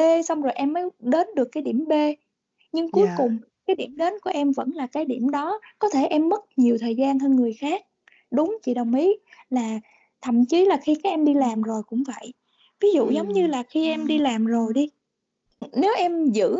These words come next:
Speaker 1: một cái con đường của em đi là em làm từ đầu,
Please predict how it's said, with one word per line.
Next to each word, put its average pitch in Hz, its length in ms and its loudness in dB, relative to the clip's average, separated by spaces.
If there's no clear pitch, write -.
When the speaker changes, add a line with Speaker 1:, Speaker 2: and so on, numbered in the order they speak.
Speaker 1:
một 240 200 0
cái 392 140 -2
con 330 220 -2
đường 247 240 2
của - 80 -2
em 320 240 -6
đi 302 200 0
là 247 300 -2
em 302 220 -2
làm 240 240 -2
từ 247 140 0
đầu, 233 320 -4